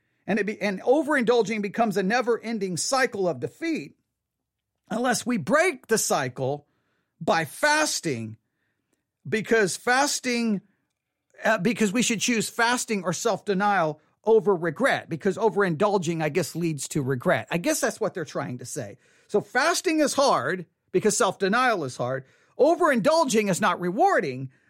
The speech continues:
And the only way we're gonna break the cycle of overindulging is by fasting, because when we choose to fast, we are doing, we're choosing discipline over regret, because regret somehow con-,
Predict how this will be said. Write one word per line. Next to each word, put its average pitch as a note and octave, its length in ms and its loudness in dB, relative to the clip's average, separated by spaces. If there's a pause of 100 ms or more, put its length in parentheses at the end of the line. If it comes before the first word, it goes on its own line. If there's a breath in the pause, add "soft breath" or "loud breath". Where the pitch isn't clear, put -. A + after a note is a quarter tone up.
And G#3+ 120 2
the A#3 120 2
only C#4+ 180 4
way C#4 140 4
we're B3 120 4
gonna A#3+ 160 0
break A3+ 240 0
the A3+ 80 -2
cycle G#3+ 380 2
of F#3+ 100 4
overindulging F3+ 1080 0 (120)
is F#3 160 0
by D3 160 -2
fasting, D#3 800 -4 (460)
because G3+ 440 2 (200 soft breath)
when G3+ 180 2
we F#3+ 320 4
choose A#3 380 -2
to E3 100 -4
fast, G3 640 -2 (240)
we G3 160 0
are F#3+ 100 4
doing, G#3+ 400 -4
we're F#3 140 -4
choosing F#3+ 400 -4
discipline D3 640 -4 (1080)
over A3+ 280 4
regret, F3+ 640 2
because F3+ 380 0
regret F3+ 480 0
somehow F3 340 0
con-, - 300 -12